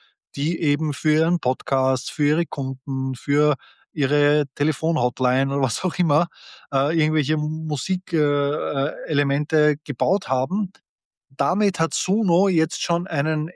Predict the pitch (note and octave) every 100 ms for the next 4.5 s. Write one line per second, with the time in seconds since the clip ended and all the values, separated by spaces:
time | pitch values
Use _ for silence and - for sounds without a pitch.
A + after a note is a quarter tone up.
0 | D#3+ D3+ C#3+ C3+ A#2+ D3 G3 - C3 D3
1 | C3+ C#3 C#3+ D3 D3+ D3+ E3 D#3 D3 D3+
2 | - C#3 C#3 D3 C#3+ C3+ C3+ D#3 E3+ G3
3 | G#3 - _ _ _ _ _ _ _ -
4 | - C3 D#3 G3